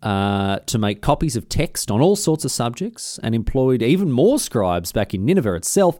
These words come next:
in the city, who wrote out text after text after text onto clay tablets to stock the library. Now, obviously, this is well before paper, and, and even materials like vellum or papyrus aren't in use by the Assyrians here. Instead,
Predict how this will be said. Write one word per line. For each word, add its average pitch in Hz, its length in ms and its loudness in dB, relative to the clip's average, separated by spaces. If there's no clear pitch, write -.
in 104 80 -6
the 98 80 -4
city, 165 340 0
who 127 140 -2
wrote 131 280 0
out - 220 -6
text - 260 -2
after 135 200 0
text - 280 -2
after 92 180 -4
text 95 280 -4
onto 98 160 -6
clay 123 380 -4
tablets - 560 -4
to - 80 -6
stock - 320 -6
the 90 100 -6
library. 98 500 -2
Now, 143 140 2
obviously, 151 240 2
this 123 160 0
is 113 100 -4
well 120 140 4
before 101 300 -2
paper, 123 640 -2
and, 98 320 -2
and 120 100 2
even 127 180 2
materials 101 360 0
like 90 140 -2
vellum 110 300 2
or 90 80 0
papyrus 110 560 -2
aren't 90 140 -2
in 87 60 -4
use 90 160 -4
by 87 180 -4
the 85 100 -4
Assyrians 95 500 -6
here. - 260 -12
Instead, 139 680 0